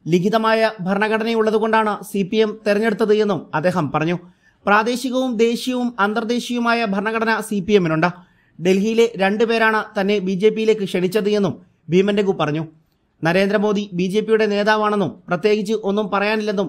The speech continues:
അദ്ദേഹം വ്യക്തമാക്കി. കേരളത്തിലെ ബി ജെ പിയെ രണ്ടുപേരാണ് ഭരിക്കുന്നത്. സംസ്ഥാന അധ്യക്ഷനായ കെ സുരേന്ദ്രൻ ശരിയായ പ്രവർത്തനമല്ല നടത്തിയതെന്നും താൻ ബി ജെ പിക്കാരനായപ്പോൾ ഇപ്പോൾ സിനിമയൊന്നും ഇല്ലേ എന്ന് പലരും ചോദിക്കുന്നു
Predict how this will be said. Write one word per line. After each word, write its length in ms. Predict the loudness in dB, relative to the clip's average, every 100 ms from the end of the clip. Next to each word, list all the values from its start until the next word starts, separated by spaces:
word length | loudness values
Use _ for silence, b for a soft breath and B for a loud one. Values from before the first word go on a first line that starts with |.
| -4
അദ്ദേഹം 260 | -4 -2 -2 -4
വ്യക്തമാക്കി. 500 | -2 0 0 -2 -6 -10 _ _ _ _ -4
കേരളത്തിലെ 380 | 0 0 0 -2
ബി 40 | -2
ജെ 80 | -2 -4
പിയെ 120 | -4 -2 -2
രണ്ടുപേരാണ് 580 | 0 0 -2 0 0 -2 -4
ഭരിക്കുന്നത്. 480 | -4 -2 -2 -2 -4 -6 -14 _ _ -6
സംസ്ഥാന 400 | -4 0 2 0 0
അധ്യക്ഷനായ 580 | -2 -2 0 0 0 -2 -2
കെ 80 | -4 -2
സുരേന്ദ്രൻ 360 | -2 0 -2 -4
ശരിയായ 320 | -2 0 0 -2
പ്രവർത്തനമല്ല 500 | -2 -4 -2 0 0 0 0
നടത്തിയതെന്നും 540 | -4 0 0 0 -2 -4 _ _ _ 0
താൻ 160 | 2 2 0
ബി 60 | 2
ജെ 60 | 0
പിക്കാരനായപ്പോൾ 640 | 0 0 0 0 0 0 0 -4
ഇപ്പോൾ 220 | 2 2 2
സിനിമയൊന്നും 460 | -2 -2 -2 -2 -2 -2
ഇല്ലേ 160 | 2 2
എന്ന് 100 | 2 0
പലരും 300 | 0 2 0 2
ചോദിക്കുന്നു 360 | 0 0 0